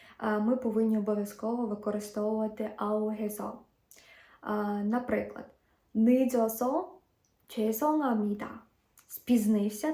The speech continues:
тому вибачте. Іншими словами, вибачте за спізнення. А, також ми можемо сказати «도와주셔서 감사합니다».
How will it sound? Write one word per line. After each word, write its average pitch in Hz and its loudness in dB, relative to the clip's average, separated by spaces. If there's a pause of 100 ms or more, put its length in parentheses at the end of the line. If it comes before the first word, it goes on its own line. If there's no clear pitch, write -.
тому 214 2
вибачте. 214 2
Іншими 254 0
словами, 233 -2
вибачте 240 0
за 214 -6
спізнення. 185 -8
А, 226 0
також 226 -4
ми 247 2
можемо 285 -2
сказати 269 -6 (320)
«도와주셔서 233 2
감사합니다». 233 -2